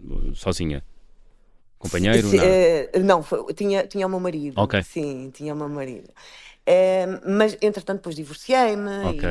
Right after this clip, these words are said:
Speaker 2: e, e, e depois voltei sozinha para Timor. <laughs> Porque sentia muita falta. Eu, quando eu voltei para Portugal, no, no ano a seguir a ter estado com o contrato com, com o ipad,
Speaker 1: Uhum.
Speaker 2: e, e penso, e, e, entretanto, acabei por pensar: se calhar, "Olha, eh,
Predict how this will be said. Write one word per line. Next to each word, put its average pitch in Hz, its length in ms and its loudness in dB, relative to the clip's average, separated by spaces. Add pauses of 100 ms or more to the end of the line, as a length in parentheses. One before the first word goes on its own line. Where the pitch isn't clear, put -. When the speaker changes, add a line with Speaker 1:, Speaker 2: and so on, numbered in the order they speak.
Speaker 2:
e, 147 340 -8
e, 190 240 -6
e - 20 -6
depois 196 240 -2
voltei 202 300 0
sozinha 190 580 -4 (120)
para 151 120 -10
Timor. 139 380 -10 (260)
<laughs> - 220 -2 (800)
Porque 220 420 0
sentia 220 340 0
muita 214 200 0
falta. 180 260 0
Eu, 185 140 -2
quando 220 260 0
eu 202 140 4
voltei 202 240 0
para 185 100 -4
Portugal, 170 420 0
no, 165 380 -4
no 175 160 0
ano 180 160 0
a - 20 -2
seguir 160 300 -8
a - 20 -14
ter 165 120 -8
estado 147 420 -6
com - 160 -12
o 139 640 -6
contrato 151 520 -2
com, 143 280 -8
com - 120 -6
o 147 40 2
ipad, 127 480 -4
Speaker 1:
Uhum. 101 320 2 (560)
Speaker 2:
e, 180 480 0
e 175 100 0
penso, 165 380 -4
e, 151 200 -4
e, 143 120 -2
entretanto, 147 680 -4 (100)
acabei 143 340 -4
por 139 120 -12
pensar: 123 380 -4
se - 120 -16
calhar, - 300 -6
"Olha, - 160 -4
eh, - 400 -10